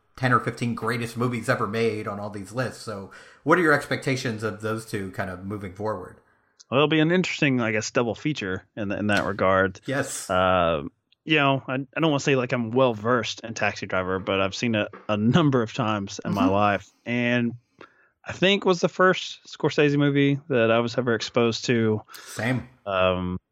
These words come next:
Speaker 2: so yeah, you're, you're gonna have, like, you know, a true, you know, first time watch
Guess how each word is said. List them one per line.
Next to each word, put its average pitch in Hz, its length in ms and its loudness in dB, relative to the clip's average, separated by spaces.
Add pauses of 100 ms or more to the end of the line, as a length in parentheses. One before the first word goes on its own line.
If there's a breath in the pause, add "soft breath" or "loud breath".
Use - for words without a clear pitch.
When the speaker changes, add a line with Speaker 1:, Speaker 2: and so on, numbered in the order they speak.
(120)
Speaker 2:
so 110 840 4
yeah, 143 280 2
you're, 135 240 2
you're 135 120 -6
gonna 135 140 0
have, 120 460 -2
like, 110 240 -8
you 107 60 -6
know, 95 280 -6
a 98 100 -8
true, 113 480 0
you 123 60 -4
know, 104 120 -2
first 156 260 2
time 135 200 4
watch 117 460 2